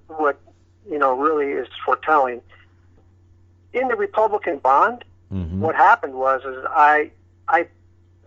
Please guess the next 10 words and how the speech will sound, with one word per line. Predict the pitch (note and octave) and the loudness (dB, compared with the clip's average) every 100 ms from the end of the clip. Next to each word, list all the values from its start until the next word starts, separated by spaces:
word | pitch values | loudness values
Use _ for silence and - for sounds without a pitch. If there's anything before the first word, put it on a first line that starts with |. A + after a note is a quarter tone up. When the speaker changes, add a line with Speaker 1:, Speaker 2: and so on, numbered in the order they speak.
| - | -18
Speaker 1:
wrote | D#3+ D#3+ D#3 - | -6 -4 -2 -2
that | C#3 C3+ _ - | -4 -4 _ -18
conservative | C#3 - F3 D#3+ D3 - - | -16 -6 -4 -2 -4 -6 -10
sympathizers | - - - A#2 A#2 B2+ B2+ - _ _ _ - | -10 -8 0 0 0 -4 -10 -14 _ _ _ -4
were | C#3 | -4
going | D3+ D3 C#3 - | -2 -2 -4 -6
to | D3 | -10
strategically | - C#3 - - F#3+ F#3 F3 D#3+ D3+ D3 C#3+ - _ - | -8 -8 -10 -10 -8 -8 -8 -8 -6 -4 -6 -10 _ -8
terrorize | E3+ D#3+ C#3+ C3 C3 B2+ A#2+ - - - _ _ _ _ _ - - - | 0 2 4 6 4 2 -4 -14 -20 -20 _ _ _ _ _ -12 -8 -4
certain | E3 D#3+ D#3+ D#3 | -2 -2 -4 -8